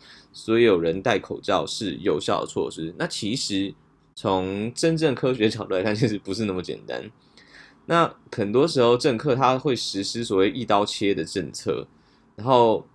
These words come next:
往往也只是用这些虚-，呃，就是虚构出来的一致共识，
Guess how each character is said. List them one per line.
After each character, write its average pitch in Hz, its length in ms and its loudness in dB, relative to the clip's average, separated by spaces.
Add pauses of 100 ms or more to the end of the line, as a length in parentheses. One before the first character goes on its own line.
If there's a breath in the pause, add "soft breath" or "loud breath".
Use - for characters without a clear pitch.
(100)
往 117 240 4
往 123 200 4
也 107 140 2
只 104 240 -6
是 117 280 -4
用 113 280 -2 (300)
这 127 100 -2
些 113 320 2
虚-， - 540 -12
呃， 92 320 0
就 117 120 -8
是 113 160 -4
虚 123 240 -4
构 123 160 6
出 117 140 0
来 90 160 4
的 87 300 0
一 101 120 -4
致 117 220 0
共 101 180 4
识， 92 240 -4